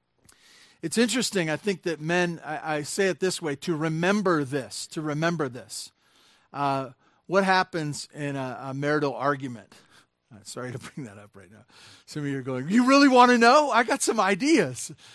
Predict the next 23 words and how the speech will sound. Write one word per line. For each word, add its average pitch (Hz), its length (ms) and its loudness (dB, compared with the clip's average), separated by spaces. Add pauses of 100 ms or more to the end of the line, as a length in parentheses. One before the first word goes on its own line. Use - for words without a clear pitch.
(220)
Uh, 147 280 0
I 185 60 -8
could, 185 220 -2
I 190 100 0
could - 200 -8
even 190 260 -4
display 208 460 -2
one. 151 200 -6
We 226 100 -6
were 220 80 -4
working 214 340 -4
on 208 160 -4
one 226 180 -4
this 214 200 -6
morning. 165 420 -4
Uh, 143 200 -2 (360)
uh, 151 320 0 (960)
what 269 200 -2
happens 247 500 -2
in 190 100 0
a 180 40 -2
marital 185 440 0
argument? 170 520 -8